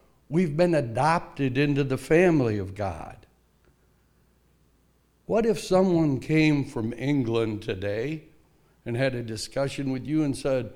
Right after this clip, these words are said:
"We found there's royalty in your family, and you're the last surviving heir of that family, and you've just inherited a huge fortune, and you're gonna rule over this area in England."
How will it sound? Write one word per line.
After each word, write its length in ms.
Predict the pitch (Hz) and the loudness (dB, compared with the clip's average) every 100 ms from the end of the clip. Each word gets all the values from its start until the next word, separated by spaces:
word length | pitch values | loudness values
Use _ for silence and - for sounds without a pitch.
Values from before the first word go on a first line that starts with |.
| - - _ | -20 -20 _
"We 180 | 135 214 | -2 -2
found 480 | - - 180 180 170 | -2 2 4 4 4
there's 240 | 143 117 | 2 0
royalty 800 | 98 107 143 180 151 113 - 123 | -2 2 4 4 4 0 -2 -2
in 80 | 117 | -2
your 180 | 113 104 | -4 -6
family, 720 | - 107 101 95 104 156 156 - _ _ _ _ _ - | -4 -4 -4 -4 -4 -6 -8 -18 _ _ _ _ _ -4
and 200 | 127 123 | -2 2
you're 460 | 139 185 202 196 | 4 6 6 2
the 200 | 151 151 | 0 -2
last 880 | 120 98 117 156 175 180 175 - - | -2 -2 0 2 2 2 -2 -10 -14
surviving 1040 | - 143 127 135 156 160 165 165 160 156 - _ _ _ - | -4 -2 0 0 0 0 0 0 -2 -6 -16 _ _ _ -2
heir 600 | 147 156 123 101 98 95 - - | 2 2 2 -4 -8 -12 -14 -6
of 200 | 113 110 | -4 -2
that 260 | 120 - | -4 -4
family, 460 | 170 175 165 135 135 | -2 0 0 0 0
and 120 | 131 | 0
you've 160 | 147 143 | -2 -4
just 240 | 175 175 | -4 -2
inherited 640 | 160 135 170 170 151 147 | -2 -2 -4 -4 -2 -2
a 60 | 120 | -4
huge 480 | 113 185 190 170 - | -6 -6 -6 -8 -10
fortune, 840 | - 156 165 - 143 127 120 - - - _ - | -10 -4 -2 -2 -4 -2 -4 -10 -20 -20 _ -4
and 120 | 127 | 0
you're 100 | 143 | 0
gonna 260 | 151 151 120 | 2 0 0
rule 540 | 117 139 151 131 107 | 2 2 4 2 2
over 260 | 110 104 107 | 0 0 -2
this 260 | 117 110 | -2 -4
area 420 | 117 131 123 113 101 | -2 0 0 0 -2
in 120 | 104 | -2
England." 540 | 135 139 98 85 95 | 0 0 -2 -6 -10